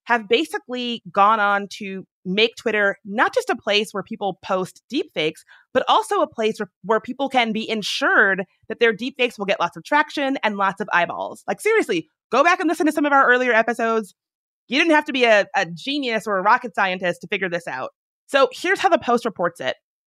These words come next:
Under owner Elon Musk, X has now become one of the most powerful and prominent distribution channels for non-consensual deepfake porn. The platform not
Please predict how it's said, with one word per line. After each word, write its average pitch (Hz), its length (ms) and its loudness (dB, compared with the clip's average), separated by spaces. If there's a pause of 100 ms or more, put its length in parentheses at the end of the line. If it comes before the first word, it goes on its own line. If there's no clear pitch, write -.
(140)
Under 311 320 4
owner 208 360 0
Elon 220 280 -2
Musk, 160 340 -2 (400)
X 254 200 0
has 339 140 0
now 233 180 2
become 214 320 -2
one 190 120 2
of 190 60 -2
the 185 60 -4
most 175 240 -2
powerful 262 580 0
and 185 140 0
prominent 190 500 -2
distribution 196 600 -6
channels 220 420 -4
for 185 140 -4
non-consensual 185 920 -2
deepfake 156 440 -10
porn. 139 340 -6 (400)
The 214 80 -8
platform 262 500 0
not 226 140 2